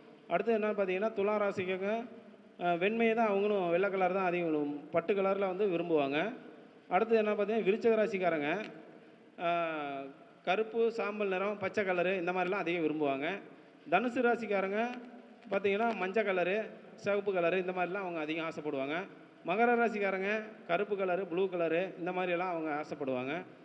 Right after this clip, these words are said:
அடுத்து என்னமோ கும்ப ராசிக்காரங்க, ஆ, கருப்பு, சாம்பல், இந்த மாதிரி, ஆ, பச்சை, இந்த மாதிரிலாம் ஆசைப்படுவாங்க. மீன ராசிக்காரங்க, ஆ, கருப்பு நிறத்தை வந்து ரொம்ப எடுத்துக்குவாங்க, சிகப்பு அதிகம் எடுத்துக்குவாங்க.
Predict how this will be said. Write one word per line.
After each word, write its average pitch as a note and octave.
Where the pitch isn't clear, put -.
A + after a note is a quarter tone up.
அடுத்து G#3
என்னமோ A3+
கும்ப A3+
ராசிக்காரங்க, G3+
ஆ, C#3+
கருப்பு, G3+
சாம்பல், F#3+
இந்த F3+
மாதிரி, F3
ஆ, D3
பச்சை, F#3+
இந்த F3+
மாதிரிலாம் F3+
ஆசைப்படுவாங்க. C3+
மீன A3
ராசிக்காரங்க, F#3
ஆ, D3
கருப்பு G#3+
நிறத்தை D#3+
வந்து F3
ரொம்ப F3+
எடுத்துக்குவாங்க, D#3+
சிகப்பு G3+
அதிகம் E3
எடுத்துக்குவாங்க. C3+